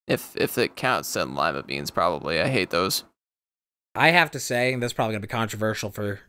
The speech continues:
Speaker 2: for some people, sweet potatoes. Do
Speaker 1: I hate
Speaker 2: not like
Speaker 1: those.
Speaker 2: sweet potatoes.
Speaker 1: I hate sweet potatoes.
Speaker 2: Never liked 'em.
Speaker 1: Cool.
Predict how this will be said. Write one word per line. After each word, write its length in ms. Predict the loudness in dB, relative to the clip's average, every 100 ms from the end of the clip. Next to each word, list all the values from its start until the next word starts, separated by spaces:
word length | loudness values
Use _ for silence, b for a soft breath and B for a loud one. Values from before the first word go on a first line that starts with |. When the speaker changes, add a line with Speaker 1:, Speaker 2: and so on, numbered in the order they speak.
| _ -8
Speaker 2:
for 60 |
some 220 | -6 -4 -4
people, 400 | -4 -6 -10 -12 _ _ _ _ _ _ _ _
sweet 320 | 0 4 4
potatoes. 560 | 4 0 2 0 -4 -8 _ _ _ _ _ _ _ _ 4
Do 240 | 8 10
Speaker 1:
I 20 | 10
hate 40 |
Speaker 2:
not 260 | 10 8 6
like 180 | 4
Speaker 1:
those. 40 | 4
Speaker 2:
sweet 180 | 2 0
potatoes. 560 | 0 0 2 0 -2 -8 -18 _ _ _ _
Speaker 1:
I 80 | 0
hate 180 | 2 2
sweet 200 | 0 -2
potatoes. 540 | -2 0 2 2 0 -6 _ _ _ _ _ _ _ _
Speaker 2:
Never 260 | 0 2 4
liked 260 | 2 0 -2
'em. 160 | -6 -8 _ _ _ _ _ _
Speaker 1:
Cool. 320 | 2 4 4